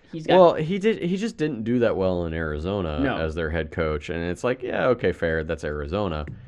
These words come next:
Speaker 2: but clearly he's figured it out in Vancouver
Speaker 1: He's
Speaker 2: 'cause
Speaker 1: got,
Speaker 2: he,
Speaker 1: he's
Speaker 2: he
Speaker 1: got what he wants.
Speaker 2: the, the team is, bu-, I guess, buying into his system. His
Speaker 1: Yep.
Speaker 2: system is working. They're eleven three and one.
Speaker 1: They got twenty-three points. They are two points behind Vegas.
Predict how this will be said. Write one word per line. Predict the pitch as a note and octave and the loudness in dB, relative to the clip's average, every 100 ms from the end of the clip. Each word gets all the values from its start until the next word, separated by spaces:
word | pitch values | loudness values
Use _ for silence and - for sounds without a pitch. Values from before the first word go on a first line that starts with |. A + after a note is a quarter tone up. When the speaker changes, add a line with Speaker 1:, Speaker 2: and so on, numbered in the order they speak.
| - _ | -20 _
Speaker 2:
but | - G2+ - - | 0 0 -2 2
clearly | G3 B3+ A#3 | 4 6 6
he's | G3 G3 | 4 2
figured | G#3 E3+ D#3 | 0 2 4
it | C#3+ | 4
out | D3+ C#3 - | 6 4 2
in | A#2+ A2+ | 0 2
Vancouver | A2 F#2 C3+ A2 E2+ | 2 2 0 0 0
Speaker 1:
He's | D#3+ D3+ | 0 2
Speaker 2:
'cause | E3+ E3+ | 2 2
Speaker 1:
got, | |
Speaker 2:
he, | A#2 A#2+ - | 2 0 -2
Speaker 1:
he's | F2+ | -4
Speaker 2:
he | G2+ | 0
Speaker 1:
got | G2+ F#2+ | 2 0
what | C3 | -2
he | C3 | -2
wants. | C#3+ D#3 B2+ - - - _ _ _ _ | 0 0 -4 -12 -20 -20 _ _ _ _
Speaker 2:
the, | F#2+ F#2 G2 F#2 F2+ F2 E2+ E2 D#2 - | -6 4 6 6 6 4 4 2 0 -4
the | D#2+ F#2 E2+ | -2 0 0
team | - G2 F#2+ | 0 0 2
is, | F2+ D#2+ | 0 -2
bu-, | D2+ - C2+ - | -8 -8 -8 -4
I | D#2+ | -4
guess, | D#2 F2+ | -2 -4
buying | - F2 F#2+ G2+ | 0 0 2 0
into | G#2 G#2+ | 0 0
his | G2+ | 0
system. | - C#3+ C#3+ E3 F3 E3 | -2 -4 -2 -2 -2 -2
His | G#2 | -2
Speaker 1:
Yep. | B2 | 0
Speaker 2:
system | G2 F#2 F#2 D#2+ | 0 -2 -4 -6
is | D#2 | -2
working. | A2 D3+ E3 D3+ D3+ - | 0 0 0 -2 -4 -4
They're | F2 E2+ | -2 -2
eleven | E2 E2+ F2 A2 C#3 C#3 | -2 -2 -2 0 0 -2
three | - - G2 G#2 A2 | -6 -6 -4 -4 -4
and | - F2+ D#2+ | -4 -6 -6
one. | D#2+ E2 B2+ A3 | -4 -2 -2 -2
Speaker 1:
They | D3+ | 0
got | D3 - | -2 -4
twenty-three | - D3 E3+ A3+ B3 G3 G3 G3 | -8 -4 -2 -2 -4 -6 -6 -6
points. | - D#3+ D3+ - - | -6 -6 -6 -8 -12
They | - G#3 | -6 -2
are | F#3+ | -2
two | - - - C#4 D4 D4 | -4 -10 -8 -2 -2 -2
points | - B3 B3 | -6 -6 -6
behind | - F#3 F#3 E3 | -6 -8 -6 -6
Vegas. | D3+ E3+ F3+ - - | -2 -2 -2 -10 -20